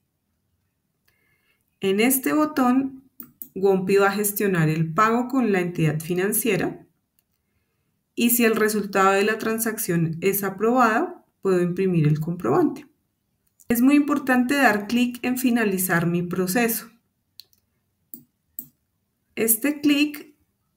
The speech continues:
me va a llevar al resumen o al resultado de la transacción. Si la transacción fue aprobada,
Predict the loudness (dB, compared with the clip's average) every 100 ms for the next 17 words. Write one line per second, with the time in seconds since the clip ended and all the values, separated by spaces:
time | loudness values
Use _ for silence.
0 | _ -2 2 4 4 4 4 4 2 -2
1 | -4 0 0 0 -2 -2 -2 0 -2 -2
2 | -2 0 0 0 -2 -4 -2 0 2 0
3 | -2 -4 -2 0 0 0 0 0 -2 -2
4 | 0 0 0 -4 -14 _ _ _ _ _
5 | _ _ _ -4 0 0 2 0 0 -2
6 | -2 -2 -2 -2 -4 0 2 4 4 4
7 | 0 -4